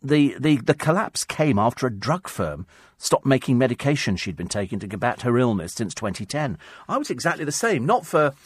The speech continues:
for depression or anything like that, but for blood thinners. I wanted blood thinners, and they gave me warfarin after I had stents put in. Uh, so my blood was fairly thick, and it hurt as it was going through, and, uh, then they put the stents in,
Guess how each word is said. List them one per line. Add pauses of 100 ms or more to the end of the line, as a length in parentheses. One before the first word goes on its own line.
(180)
for
depression
or
anything
like
that,
but
for
blood
thinners. (500)
I
wanted
blood
thinners,
and
they
gave
me
warfarin (1000)
after
I
had
stents
put
in. (420)
Uh,
so
my
blood
was
fairly
thick, (280)
and
it
hurt
as
it
was
going
through, (320)
and,
uh,
then
they
put
the
stents
in,